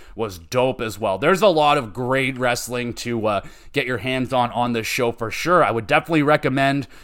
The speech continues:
you watch it, but maybe break it up into pieces if you're,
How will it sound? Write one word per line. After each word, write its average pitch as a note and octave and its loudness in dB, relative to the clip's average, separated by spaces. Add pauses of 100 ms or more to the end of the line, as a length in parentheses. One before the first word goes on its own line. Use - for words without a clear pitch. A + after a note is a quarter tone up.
(120)
you B2 -2
watch D3+ 4
it, G3+ 4
but F3 6
maybe E3+ 4
break D#3 2
it C#3 4
up C3 6
into B2 0
pieces A#2+ -6
if G#2+ -6
you're, A2+ -4